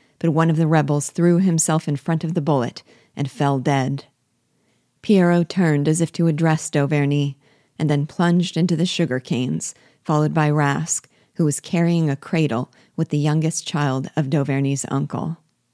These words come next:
Dauvergne followed their tracks like a madman until he fell senseless with exhaustion. He awoke in the ruins of his uncle's house, supported by Thaddeus,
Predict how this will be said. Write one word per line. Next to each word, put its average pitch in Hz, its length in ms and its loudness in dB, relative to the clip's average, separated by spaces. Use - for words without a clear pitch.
Dauvergne 185 420 4
followed 170 420 0
their 170 100 2
tracks - 460 -6
like 151 160 -2
a 147 40 0
madman 143 760 0
until 165 260 0
he 151 160 -2
fell 156 260 -2
senseless 151 720 -2
with 147 140 -4
exhaustion. 139 840 -4
He 170 140 0
awoke 170 400 2
in 170 180 0
the 147 80 0
ruins 175 420 2
of 151 80 0
his 160 180 0
uncle's 151 440 -2
house, 147 500 -2
supported 165 540 0
by 165 180 0
Thaddeus, 139 680 -2